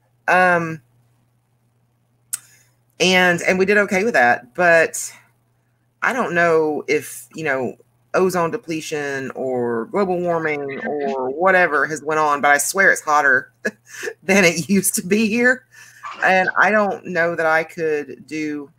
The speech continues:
without A C anymore. It's, that's just, but here, even in the United States, in a lot of the northern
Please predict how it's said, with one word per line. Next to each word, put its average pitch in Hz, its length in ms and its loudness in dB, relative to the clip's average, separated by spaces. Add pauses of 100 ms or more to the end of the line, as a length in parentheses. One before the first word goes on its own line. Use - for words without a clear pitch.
(140)
without 147 360 0
A 143 80 -4
C 143 260 -10
anymore. 131 540 -8 (240)
It's, - 360 -14 (540)
that's 131 280 -4
just, - 460 -8 (1800)
but 214 200 4
here, 247 240 4
even 233 240 2
in 214 100 2
the 208 60 0
United 185 300 2
States, 170 380 -2
in 165 80 -6
a 170 100 -4
lot 165 180 2
of 165 60 -2
the 160 80 -6
northern 160 600 -6